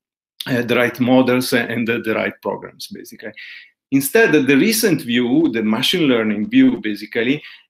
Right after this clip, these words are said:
takes care of a large number of features at the same time, uh, and, uh, the rules that comes up from the training phase, uh,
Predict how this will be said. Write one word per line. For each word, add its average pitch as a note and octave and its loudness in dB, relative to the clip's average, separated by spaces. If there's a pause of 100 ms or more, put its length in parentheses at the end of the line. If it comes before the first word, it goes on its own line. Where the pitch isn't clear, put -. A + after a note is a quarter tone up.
takes G#3 0
care D#3+ 2
of B2 2
a B2+ 0
large G#3 2
number C3 2
of A2 -8
features D3+ -4
at G#2+ -8
the A2 -12
same G#3+ -2
time, G#2+ -10 (240)
uh, E3 -2 (100)
and, F3 -2
uh, F3 4
the C#3+ 4
rules D3+ 4
that C3 -2
comes D3 -4
up C#3+ -2 (120)
from A2+ -6 (100)
the A#2 -4
training D#3 0
phase, G#2+ -6
uh, C3+ 0